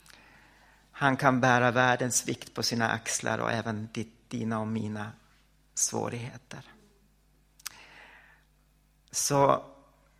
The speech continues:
jag vill ställa frågan till dig. Vem säger du att Jesus är? Kanske du går igenom problem idag.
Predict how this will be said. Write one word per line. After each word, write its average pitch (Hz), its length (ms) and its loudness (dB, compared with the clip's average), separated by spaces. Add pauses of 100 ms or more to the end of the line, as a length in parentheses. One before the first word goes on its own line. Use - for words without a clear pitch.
(1120)
jag 147 120 8
vill 139 120 0
ställa 120 420 2
frågan 113 440 -4
till - 120 -8
dig. - 360 -12 (1500)
Vem 139 280 4
säger 117 380 0
du 110 240 -8
att - 180 -14
Jesus - 400 -4
är? - 320 -14 (2750)
Kanske 147 380 4
du 135 220 0
går 127 200 2
igenom 117 340 2
problem 113 460 -6
idag. 120 320 -8